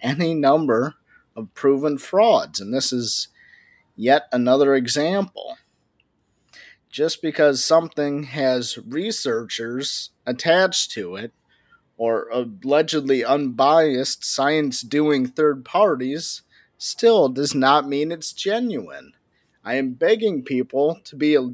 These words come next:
just a little bit critical. I can put on a white lab coat, look at a set of bones,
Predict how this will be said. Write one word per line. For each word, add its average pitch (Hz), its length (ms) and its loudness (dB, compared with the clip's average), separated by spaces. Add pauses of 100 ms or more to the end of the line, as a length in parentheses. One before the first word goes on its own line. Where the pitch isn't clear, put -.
just - 280 -4
a 139 60 -4
little 190 300 0
bit 208 240 0
critical. 226 680 -4 (800)
I 147 140 -2
can 196 200 -10
put 208 180 -2
on 214 200 4
a 190 80 4
white 170 320 0
lab 196 400 2
coat, 131 400 -6 (680)
look 180 240 -6
at 185 160 -2
a 180 60 -6
set 202 240 -2
of 143 180 -10
bones, 185 680 2